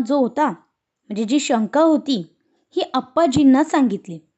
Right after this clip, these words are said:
तेव्हा अप्पाजी म्हणाले, "त्यात काय अवघड आहे? एका बैलगाडीत गाडीवानाला म्हणजेच गाडी चालवणाऱ्याला बसण्यापुरती जागा सोडा व बाकीच्या जागेत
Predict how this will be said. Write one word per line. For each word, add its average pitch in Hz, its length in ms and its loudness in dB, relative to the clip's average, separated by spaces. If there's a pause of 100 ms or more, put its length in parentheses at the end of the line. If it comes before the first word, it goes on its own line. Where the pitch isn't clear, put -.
(760)
तेव्हा 214 280 0
अप्पाजी 208 400 -2
म्हणाले, 226 460 0 (540)
"त्यात 359 180 0 (140)
काय 339 200 0
अवघड 330 340 2
आहे? 233 460 -2 (560)
एका 349 320 -2
बैलगाडीत 311 680 2 (100)
गाडीवानाला 220 720 -2
म्हणजेच 208 720 -2
गाडी 214 240 -2
चालवणाऱ्याला 214 760 -4 (320)
बसण्यापुरती 302 760 -2
जागा 202 300 -2
सोडा 294 380 -4 (480)
व 339 140 0
बाकीच्या 262 600 -2
जागेत 214 340 -4